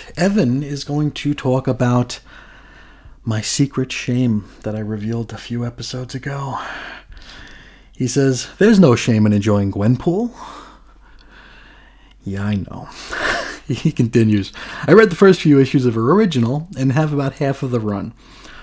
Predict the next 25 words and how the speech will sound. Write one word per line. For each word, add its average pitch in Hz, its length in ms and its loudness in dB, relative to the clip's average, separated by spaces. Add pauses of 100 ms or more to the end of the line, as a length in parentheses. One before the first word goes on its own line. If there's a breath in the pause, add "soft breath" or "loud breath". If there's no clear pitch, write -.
(140)
Her 170 180 6
presence 156 500 0
and 127 180 0
Quentin 160 300 -2
Quires 147 480 -2
combined 131 440 -2
with 123 120 -2
some 120 180 0
nostalgia 131 520 -2
make 127 180 0
me 170 100 0
curious 202 420 0
about 156 220 -2
West 143 240 -4
Coast 135 260 -2
Avengers, 113 460 -4
but 113 140 -6
I 117 80 -4
haven't 127 440 -6
gotten 110 280 -6
around 98 280 -10
to - 80 -12
reading 98 320 -8
it 95 240 -12
either." 127 480 -4